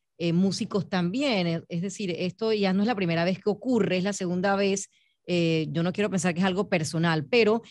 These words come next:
también le iba a preguntar cómo se están viendo afectados, eh, los otros bailes típicos, estos eventos a los que acude gran cantidad de poblaci-, de personas, eh, en cuanto a estas medidas, ¿todavía siguen afectados?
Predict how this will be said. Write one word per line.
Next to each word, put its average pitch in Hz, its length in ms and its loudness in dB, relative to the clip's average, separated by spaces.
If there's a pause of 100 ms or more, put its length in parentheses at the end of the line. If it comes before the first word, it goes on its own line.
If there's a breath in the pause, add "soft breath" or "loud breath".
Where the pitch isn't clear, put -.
(220 loud breath)
también 226 500 2
le 233 120 2
iba 233 120 2
a 247 60 -2
preguntar 196 580 0 (100)
cómo 269 280 2
se 277 100 -6
están 202 200 0
viendo 208 180 0
afectados, 196 960 0
eh, 165 400 -2
los 165 260 -2
otros 202 260 -2
bailes 208 440 0
típicos, 202 580 0
estos 233 220 -2
eventos 190 480 0
a 202 80 0
los 175 100 0
que 156 60 -6
acude 214 460 2 (340 soft breath)
gran 202 200 0
cantidad 202 380 0
de - 60 -12
poblaci-, 170 380 -2 (300)
de 165 120 -8
personas, 180 720 0 (300 soft breath)
eh, 185 440 4
en 180 80 0
cuanto 180 340 0
a 175 40 2
estas 233 200 0
medidas, 190 580 2
¿todavía 180 360 2
siguen 240 300 0
afectados? 208 800 -2